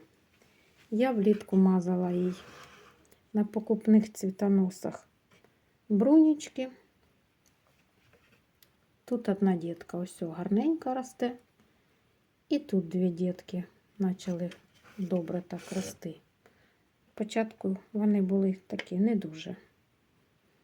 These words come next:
Довго сиділи, не хотіли рости.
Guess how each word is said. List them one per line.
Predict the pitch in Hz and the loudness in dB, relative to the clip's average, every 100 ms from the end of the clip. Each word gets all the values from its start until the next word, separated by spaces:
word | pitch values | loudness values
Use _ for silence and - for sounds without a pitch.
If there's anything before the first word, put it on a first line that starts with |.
| _ _ 233 | _ _ 2
Довго | 226 185 165 | 4 4 2
сиділи, | 190 - 190 185 175 185 190 _ 214 | -6 -4 -4 -4 -4 -4 -8 _ -2
не | 214 | -2
хотіли | 214 202 - 165 165 | -2 -8 -8 -8 -8
рости. | 170 160 - - | -10 -14 -14 -14